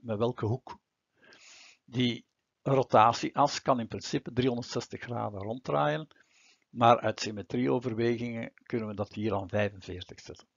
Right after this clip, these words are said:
In werkelijkheid ken je die hoek niet. Die kan elke hoek aannemen. Die gaan gaan van, ja, eh, van, van, van dertig tot tachtig graden, zeg maar.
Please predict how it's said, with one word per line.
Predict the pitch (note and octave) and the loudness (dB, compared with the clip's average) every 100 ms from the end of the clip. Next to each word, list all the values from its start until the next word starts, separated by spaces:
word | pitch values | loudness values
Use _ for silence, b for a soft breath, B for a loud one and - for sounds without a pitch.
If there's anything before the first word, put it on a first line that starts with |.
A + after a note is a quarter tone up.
| _ _ _ _ _ _ | _ _ _ _ _ _
In | - | 4
werkelijkheid | C3 D3+ D#3 - C#3+ - | 6 6 4 0 -2 0
ken | D3 C3 | 0 0
je | G#2+ | -2
die | G2 | -8
hoek | G2 - | -10 -14
niet. | F2 - - | -20 -20 -20
Die | - | -14
kan | - G#2 | -8 -6
elke | - C3+ - | -2 -2 -2
hoek | B2+ - | -8 -6
aannemen. | A2 G#2+ G2 F#2+ G2 | -6 -4 -6 -10 -10
Die | G2+ | -6
gaan | A2 G#2+ | -4 -4
gaan | G2+ A2+ C3+ G2+ | 2 2 2 0
van, | A2 B2+ A#2+ b b b b b b b b b b _ | 2 2 -2 b b b b b b b b b b _
ja, | - - B2+ B B - | -8 -4 -4 B B -12
eh, | G2+ - B B - | -12 -10 B B -8
van, | - A2 | -2 -2
van, | - G2+ G2 | -2 -6 -8
van | F2 F2 E2 - _ _ _ _ _ | -12 -14 -20 -20 _ _ _ _ _
dertig | - - G#2+ - G#2+ - - | 0 6 6 6 -6 -8 -12
tot | - G2 - | -8 -8 4
tachtig | G#2 - F#2+ | 4 4 -8
graden, | - G2+ F2 E2 D2 | -6 -6 -6 -10 -16
zeg | - - - | -18 -20 -20
maar. | - | -20